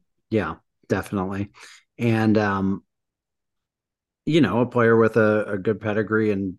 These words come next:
a lot of history in Sweden's top wing-, league and in the Bundesliga. So,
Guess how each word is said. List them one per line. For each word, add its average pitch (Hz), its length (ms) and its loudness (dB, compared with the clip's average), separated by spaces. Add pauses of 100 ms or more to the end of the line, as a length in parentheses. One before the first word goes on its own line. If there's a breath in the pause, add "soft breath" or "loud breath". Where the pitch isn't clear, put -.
a 104 100 -16
lot 95 200 -8
of 87 80 -8
history 104 440 2
in 92 220 -2 (420 loud breath)
Sweden's 104 420 -4
top 101 300 -6
wing-, 107 420 -4
league 113 380 -2
and 107 240 -2
in 98 120 -4
the 98 320 -8
Bundesliga. 113 680 -2
So, 98 520 -6